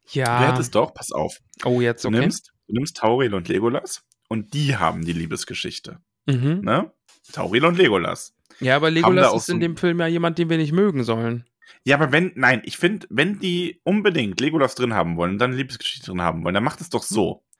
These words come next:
Speaker 2: Also du meinst, wir, ja, aber wir können ja Legolas auch nicht mögen. Legolas kann ja scharf auf Tauriel sein.
Speaker 1: Okay.
Speaker 2: Pass mal auf, nämlich Legolas ist ja, Legolas definiert sich hier ja so sehr, dass er irgendwie Zwerge alle kacke findet und bla bla blub. Und Tauriel kann ja dann die, den Part übernehmen, die sich mit den Zwergen ein bisschen anfreundet und die dann versteht,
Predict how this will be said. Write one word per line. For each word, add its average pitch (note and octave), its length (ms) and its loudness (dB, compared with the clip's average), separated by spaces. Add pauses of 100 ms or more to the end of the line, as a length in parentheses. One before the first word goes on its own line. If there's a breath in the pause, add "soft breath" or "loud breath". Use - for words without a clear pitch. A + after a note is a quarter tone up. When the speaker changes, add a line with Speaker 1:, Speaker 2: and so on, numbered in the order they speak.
(220)
Speaker 2:
Also A2+ 120 0
du A#2 80 -2
meinst, C3 260 2
wir, C3+ 180 2
ja, C#3 120 4
aber D3 180 -2
wir B2+ 160 -2
können F3+ 220 0
ja D3 80 4
Legolas F2 360 0
auch D#2 80 -2
nicht F2 160 -6
mögen. F2+ 200 2
Legolas B2+ 360 2
kann C#3 140 -2
ja B2 100 2
scharf C3 240 0
auf F#2 120 -12
Tauriel F2+ 400 0
sein. D3 320 -8 (180 loud breath)
Speaker 1:
Okay. C3+ 200 -4
Speaker 2:
Pass A#2 100 -4
mal D#3 120 4
auf, G#2 200 2
nämlich A2+ 180 0
Legolas F3+ 420 2
ist - 140 -12
ja, C3 120 2
Legolas D#3 360 0
definiert B2+ 360 -8
sich - 160 -8
hier C#3 200 0
ja C3 140 6
so A#2 100 0
sehr, A#2 220 4
dass A#2+ 160 -2
er A2 100 2
irgendwie G#2+ 300 -2
Zwerge G#2 360 0
alle - 160 -2
kacke E3 260 -2
findet B2 320 -4
und G#2 120 -4
bla G2 140 -2
bla F2 160 0
blub. - 240 -8 (400)
Und B2 140 0
Tauriel F3 560 4
kann - 180 -6
ja C#3 100 0
dann A#2 180 2
die, A#2 200 -8
den A#2+ 180 2
Part - 180 -2
übernehmen, F#2 500 -2
die A2+ 120 -2
sich G#2 120 -4
mit G#2 100 -8
den F#2 100 -8
Zwergen G2 280 0
ein F2+ 60 -8
bisschen - 220 -10
anfreundet A2+ 640 -4
und B2 60 -8
die G2+ 80 -6
dann F2 160 -6
versteht, - 640 -2